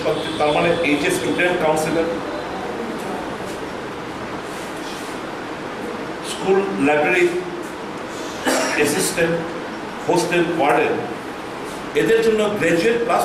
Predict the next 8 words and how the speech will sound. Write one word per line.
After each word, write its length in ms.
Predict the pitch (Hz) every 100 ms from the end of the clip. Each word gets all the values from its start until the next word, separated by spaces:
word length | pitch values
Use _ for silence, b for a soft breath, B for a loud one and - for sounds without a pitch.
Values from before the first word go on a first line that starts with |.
| -
ফাইভ 200 | 143 147
ইয়ার 120 | 160
শিক্ষকতা। 520 | 165 156 147 147 143 - - - - - - - - - - - - - - - - - -
এবার 160 | 180 180
আসুন, 300 | 180 180 196 - - - - - - - - - - - - - - - - -
চার 200 | 151 -
হাজার 360 | - - - -
ছয়শো 540 | 160 156 190 185 185